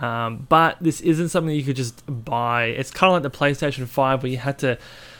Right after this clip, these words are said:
sign up and put your name in, and you're given a, given a spot in the queue, and once your spot, you know, it, on-, once it's your turn, then you can buy it. So, I don't know.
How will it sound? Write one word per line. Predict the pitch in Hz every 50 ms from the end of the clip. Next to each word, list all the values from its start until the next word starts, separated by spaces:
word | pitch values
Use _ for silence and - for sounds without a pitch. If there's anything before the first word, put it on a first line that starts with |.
| - - -
sign | - - - - - 160 151 151 151 147
up | 135 131 135 139 135 -
and | 139 127 120 120 120 113 117 117 117 -
put | - 180 -
your | 160 151
name | 139 135 131 135 139 139 139
in, | 135 135
and | 131 127
you're | 127 127
given | 123 143 147 135 139 135
a, | 131 123 123 117 120 131 - - - - 165
given | 131 - 147 143 139
a | 127
spot | 123 - - - 143 139 127
in | 131 139
the | 131 123
queue, | 123 - - - 139 139 135 135 131 131
and | 123 120 120 123
once | 127 135 135 131 -
your | 143 131 123
spot, | - - - - 139 131 127 117 - - -
you | - 139 123
know, | 117 117 117 120 117 - - - - - - 170
it, | 139 127 135 - - -
on-, | 143 143 131
once | 143 143 135 -
it's | 135 127 131
your | 139 131
turn, | 131 - 135 139 139 139 135 135
then | 135 135
you | 135 135
can | - 139 127 120 117 -
buy | - 120 117 120 123 123
it. | 123 120 110 -
So, | - - 120 113 117 117 - - - - - - - - - - - - - - -
I | - 151
don't | 127 104
know. | 92 95 104